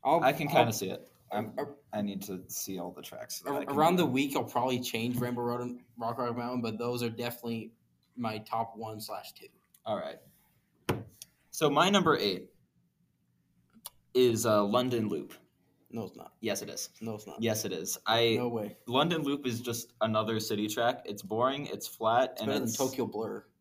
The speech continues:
Speaker 2: It
Speaker 1: Tokyo
Speaker 2: is.
Speaker 1: Blur
Speaker 2: No, Tokyo
Speaker 1: sucks.
Speaker 2: Blur is way better. It has a, it has
Speaker 1: Sucks.
Speaker 2: better music. So
Speaker 1: Said
Speaker 2: it's, it's better.
Speaker 1: said nobody ever.
Speaker 2: Uh, so I, I just don't like London Loop. It's kinda boring.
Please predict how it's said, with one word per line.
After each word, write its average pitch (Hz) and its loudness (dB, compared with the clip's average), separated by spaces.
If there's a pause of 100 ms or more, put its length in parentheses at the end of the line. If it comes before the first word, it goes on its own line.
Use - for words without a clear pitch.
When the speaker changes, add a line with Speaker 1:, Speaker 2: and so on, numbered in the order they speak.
(280)
Speaker 2:
It 123 2
Speaker 1:
Tokyo 127 8
Speaker 2:
is. 113 4 (200)
Speaker 1:
Blur 143 6
Speaker 2:
No, 131 6
Tokyo 156 4
Speaker 1:
sucks. 135 4
Speaker 2:
Blur 135 4
is 107 0
way 117 2
better. 98 0
It 101 -2
has 120 -2
a, - 0 (220)
it - 0
has - 6
Speaker 1:
Sucks. 117 2
Speaker 2:
better 110 2
music. 101 -4 (560)
So 101 -2
Speaker 1:
Said - -6
Speaker 2:
it's, - -12
it's 104 -12
better. 98 -2
Speaker 1:
said 139 -10
nobody 131 -4
ever. - -18 (800)
Speaker 2:
Uh, 104 4 (500)
so 123 0
I, 110 8
I 107 4
just 104 -2
don't 98 -2
like 101 -2
London 104 0
Loop. 95 -4
It's - -12
kinda 104 -2
boring. 95 -4